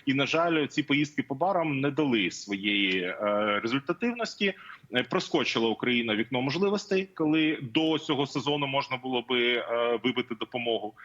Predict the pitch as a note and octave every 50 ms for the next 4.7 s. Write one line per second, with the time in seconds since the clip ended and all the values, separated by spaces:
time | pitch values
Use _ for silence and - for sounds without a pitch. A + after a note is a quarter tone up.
0 | - - - - D#3 D3 - E3 C#3+ - A#3+ C4+ C#4 C4 B3 - - - C3+ C#3
1 | C#3+ C#3 C#3 C3 C#3 C#3 - - - - E3 D#3+ D#3 D#3 D#3 D3+ D3 D3 C#3+ B2
2 | - B2 B2+ B2+ B2+ B2 B2 B2 B2 B2+ B2 A#2 A#2 A2+ A#2 A#2 - _ - -
3 | - - C#3 C3 B2+ B2 B2 C3+ B2 - - B2+ - B2 - - C3 C3 B2+ A#2+
4 | A2 - - - - - - - - _ - G#2 G#2 G2